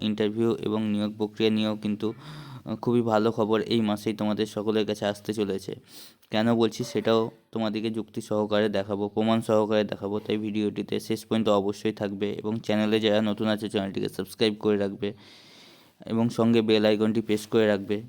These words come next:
যাতে চাকরি সংক্রান্ত সব ধরনের আপডেট নিউজ সব থেকে আগে তোমাদের কাছে উঠে আসে। দেখো, আগামীকাল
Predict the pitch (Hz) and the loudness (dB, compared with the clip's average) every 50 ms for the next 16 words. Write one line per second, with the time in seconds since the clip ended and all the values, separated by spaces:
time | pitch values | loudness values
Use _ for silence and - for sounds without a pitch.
0 | 127 - - 104 - 117 110 107 - - - 107 104 107 113 113 113 - 113 113 | -14 -12 -12 -6 -2 -2 -4 -4 -6 -4 -2 -2 -2 0 -2 -2 0 0 0 0
1 | 113 113 110 107 101 107 110 - 113 107 104 107 113 113 104 107 107 101 98 101 | 0 0 -2 -2 -2 -4 -6 -2 -2 -2 -2 0 -2 0 0 0 0 -2 -4 -2
2 | 110 107 104 - 104 104 104 104 - - 107 104 - 104 104 104 101 104 107 104 | -4 -4 -2 -2 -4 -4 -4 -6 -2 -4 -4 -2 0 0 0 2 0 0 -2 -2
3 | 101 104 101 98 101 92 98 101 - - 101 - _ _ _ _ _ 113 107 - | -2 -4 -2 -2 -4 -4 -4 -6 -6 -10 -12 -14 _ _ _ _ _ -10 -6 0
4 | 120 113 107 104 104 - - 98 104 - _ _ _ _ _ _ _ _ _ _ | 2 4 4 4 2 -2 -8 -10 -10 -10 _ _ _ _ _ _ _ _ _ _
5 | _ _ _ _ _ - - _ _ _ 123 120 127 127 135 139 143 - - - | _ _ _ _ _ -20 -20 _ _ _ 0 0 2 4 2 0 0 -6 -18 -20
6 | - - - - - - - 107 110 110 113 120 120 120 - 104 101 104 113 | -20 -20 -20 -20 -10 0 2 4 6 6 6 4 4 4 4 4 4 4 2